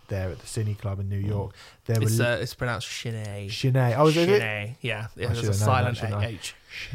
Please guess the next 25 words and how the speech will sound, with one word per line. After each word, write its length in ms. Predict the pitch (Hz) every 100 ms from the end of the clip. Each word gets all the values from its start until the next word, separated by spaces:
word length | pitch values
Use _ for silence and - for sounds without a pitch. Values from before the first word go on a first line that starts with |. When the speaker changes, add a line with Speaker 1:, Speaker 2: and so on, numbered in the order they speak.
| 131
Speaker 2:
It's, 260 | 131 120 113
Speaker 1:
Cine. 100 | 113
Speaker 2:
uh, 280 | 120 131 127 123
Irish 680 | 143 151 127 117 - - -
for 520 | - 123 120 120 120 - - _ _ -
something, 560 | - 123 117 110 101 104 _ _ - - - -
which 160 | - -
I 60 | 104
will 240 | 113 110 - _
go 140 | 127 120
back 180 | 110 -
to. 160 | - - - 127
Speaker 1:
Good. 420 | 196 202 170 208
Speaker 2:
<laughs> 0 |
Speaker 1:
Um, 640 | 240 170 175 180 185 185 226 - -
so, 500 | - - 165 165 160 165
uh, 260 | 147 147 165
yeah, 220 | 180 123
got 180 | 139 151
a 40 |
weekly 320 | 147 160 139
residency, 640 | 131 139 120 123 - 131 120 - -
and 160 | 131 147
there 160 | 143
were 380 | 139 131 131 131